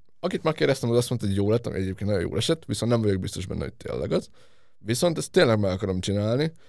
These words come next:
be akarom fejezni, meg akarom írni hozzá a zenét is, meg mit tudom én, amire le-, nagyon remélem, hogy a nyáron lesz időm, mert nyilván nem a vizsgai időszakban fogok ezzel foglalkozni, de ezt meg akarom csinálni, mert úgy érzem, és egyébként ezt mondta a pszichológusom is,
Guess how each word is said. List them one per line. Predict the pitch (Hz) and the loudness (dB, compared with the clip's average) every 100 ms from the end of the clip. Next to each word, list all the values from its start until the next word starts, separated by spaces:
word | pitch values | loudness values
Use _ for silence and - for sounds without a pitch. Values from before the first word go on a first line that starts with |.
| - - | -20 -6
be | 104 | -2
akarom | 101 117 120 | 0 2 2
fejezni, | 131 135 131 | 4 4 4
meg | 143 123 | 4 2
akarom | 117 101 | 2 0
írni | 101 98 | 0 0
hozzá | 98 98 95 | 0 0 0
a | 87 | -2
zenét | 90 82 113 | -2 -4 -4
is, | 143 - | -6 -6
meg | 87 | -4
mit | 90 | -4
tudom | - 113 139 | -4 -2 2
én, | 131 | 2
amire | 107 104 | 2 2
le-, | 113 117 | 2 2
nagyon | 131 127 104 | 4 4 4
remélem, | 95 90 87 | 2 0 -4
hogy | 95 | -6
a | 71 | -4
nyáron | 95 90 82 85 | -4 -4 -4 -6
lesz | 110 - | -6 -4
időm, | 107 131 | -2 0
mert | 110 95 | 0 0
nyilván | 95 87 | -2 -2
nem | 101 | -4
a | 92 90 | -2 -4
vizsgai | 92 - | -6 -6
időszakban | - - - - 90 | -8 -8 -10 -10 -8
fogok | - - - | -6 -8 -8
ezzel | - - | -8 -10
foglalkozni, | - 104 127 143 170 190 185 - - | -6 -2 -2 0 -2 -2 -4 -8 -20
de | - 127 | 0 2
ezt | 131 | 4
meg | 170 | 4
akarom | 117 113 98 | 4 2 0
csinálni, | 92 104 117 131 156 - | 0 2 4 4 2 0
mert | 110 156 | 0 0
úgy | 131 107 | 2 4
érzem, | 101 101 131 156 - - | 4 4 2 0 -4 -8
és | - | -4
egyébként | 92 98 98 | -4 -4 0
ezt | 101 - | 0 -2
mondta | - | -6
a | - | -8
pszichológusom | - - - - 151 | -8 -8 -8 -6 -4
is, | 165 | -6